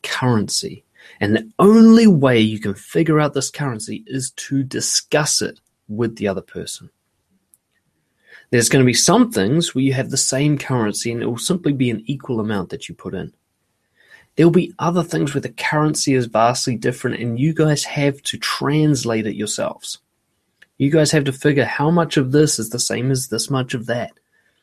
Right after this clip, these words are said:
That was a complicated sentence. You need to figure out what a balance looks like and have that openly discussed regularly, agreed upon, almost contractual,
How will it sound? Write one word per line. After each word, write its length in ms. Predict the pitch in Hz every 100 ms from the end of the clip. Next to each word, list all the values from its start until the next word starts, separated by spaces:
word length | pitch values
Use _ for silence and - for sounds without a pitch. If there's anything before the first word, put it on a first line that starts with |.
| _ _ _ _ _ -
That 80 |
was 120 | 113 -
a 20 |
complicated 500 | 107 - - 101 98
sentence. 480 | - 107 101 - - _ _ _ _ _ _
You 180 | 139 165
need 200 | 202 196
to 80 | 147
figure 360 | - 151 139
out 200 | 143 110
what 180 | 107 131
a 40 |
balance 500 | 117 - 113 113 -
looks 260 | 127 131 -
like 160 | 101 113
and 100 | 107
have 380 | - 190 165
that 240 | 156 151 - 156
openly 640 | 170 - 190 175 160 165
discussed 960 | 143 135 - - 131 127 - - - - _ _ -
regularly, 800 | 113 233 190 98 - - - _ _ _ _ _ 120
agreed 560 | 113 139 170 196 185
upon, 540 | 147 - 92 82 - - _ _ _ _ _
almost 340 | - 156 151 -
contractual, 880 | 139 120 - 165 - - - -